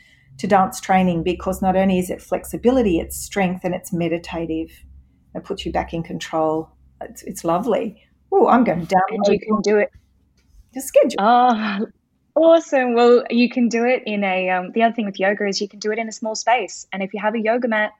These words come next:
Speaker 2: pretty much almost any floor. <laughs>
Speaker 1: That's it.
Speaker 2: So
Speaker 1: Exactly. Yep.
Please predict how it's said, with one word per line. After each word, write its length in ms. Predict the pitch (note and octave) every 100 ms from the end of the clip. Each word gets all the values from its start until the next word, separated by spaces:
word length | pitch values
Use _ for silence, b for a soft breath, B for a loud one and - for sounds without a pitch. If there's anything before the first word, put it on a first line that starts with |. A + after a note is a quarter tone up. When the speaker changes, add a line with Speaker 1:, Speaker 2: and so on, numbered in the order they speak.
| _
Speaker 2:
pretty 180 | - A#3
much 260 | A#3 A3+ -
almost 480 | G#3+ A3 A3 G#3 - _ _ _
any 240 | G3+ A3+ A#3
floor. 500 | A#3 B3 G3 D#3 -
<laughs> 60 | -
Speaker 1:
That's 220 | - -
it. 280 | G3+ - -
Speaker 2:
So 340 | A3 G3+ G#3 G3+
Speaker 1:
Exactly. 500 | - - - E3 -
Yep. 300 | F#3+ A3 -